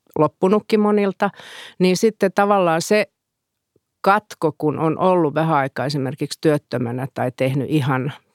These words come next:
tavallaan vaikkapa niin kuin omaan koulutukseen ihan liittymättömillä aloilla töitä, niin, niin miten paljon se sitten vaikuttaa siihen, sit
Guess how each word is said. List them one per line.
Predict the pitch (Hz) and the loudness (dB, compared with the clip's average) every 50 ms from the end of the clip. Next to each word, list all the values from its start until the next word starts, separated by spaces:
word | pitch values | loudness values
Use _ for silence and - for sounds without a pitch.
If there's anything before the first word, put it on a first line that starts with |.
| _ _ | _ _
tavallaan | - 131 131 127 127 123 123 123 | -6 -2 -2 0 0 0 -2 -2
vaikkapa | 123 123 135 - - - - 170 147 | -2 -4 -6 -8 -10 -4 -2 -2 0
niin | 151 143 127 | 0 -2 -2
kuin | - - 135 | -4 -2 -2
omaan | 139 139 131 127 127 | 0 0 0 -2 -2
koulutukseen | - 135 123 123 123 123 - - 117 - - - 110 113 120 | -2 -2 -2 -2 -4 -6 -8 -10 -10 -8 -6 -4 -4 -4 -4
ihan | 123 127 113 113 | -4 -6 -6 -6
liittymättömillä | 120 117 - - 160 170 180 175 - - 185 190 185 175 180 175 165 | -6 -8 -6 -6 -4 -4 -4 -4 -6 -4 -4 -2 -2 0 0 0 0
aloilla | 170 175 165 160 160 160 151 | 0 0 0 0 -2 -4 -4
töitä, | - - 151 151 147 - - 147 | -4 -4 -4 -4 -4 -4 -4 -4
niin, | 147 147 139 147 - - - - - - - - - - - _ - | -4 -4 -4 -6 -8 -10 -18 -20 -20 -20 -20 -20 -20 -20 -16 _ 0
niin | 170 170 170 | 0 0 0
miten | - 196 - 254 247 220 | 0 0 0 0 0 2
paljon | 202 185 180 175 165 | 2 2 2 2 0
se | - 180 | -2 -4
sitten | 170 - - 185 175 | -4 -4 -6 0 2
vaikuttaa | 214 226 233 220 - 160 - _ - 131 143 | 2 2 2 0 -2 -4 -4 _ -2 -2 -2
siihen, | 143 - 160 160 147 139 131 | -2 -2 -2 -2 -2 -4 -4
sit | - 160 143 | -6 -8 -8